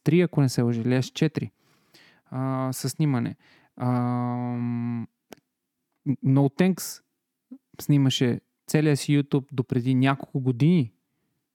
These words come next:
с телефони. С Samsung отново. А, с Apple iPhone има стотици хиляди канали, които се с-, които се снимат, а, в момента,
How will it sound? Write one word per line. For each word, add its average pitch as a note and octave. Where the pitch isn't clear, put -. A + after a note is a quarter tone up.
с -
телефони. B2
С -
Samsung B2
отново. A2+
А, A#2+
с -
Apple C#3+
iPhone D3
има D3
стотици -
хиляди D#3
канали, B2
които C3
се B2+
с-, -
които C3+
се -
снимат, C3
а, B2
в -
момента, B2+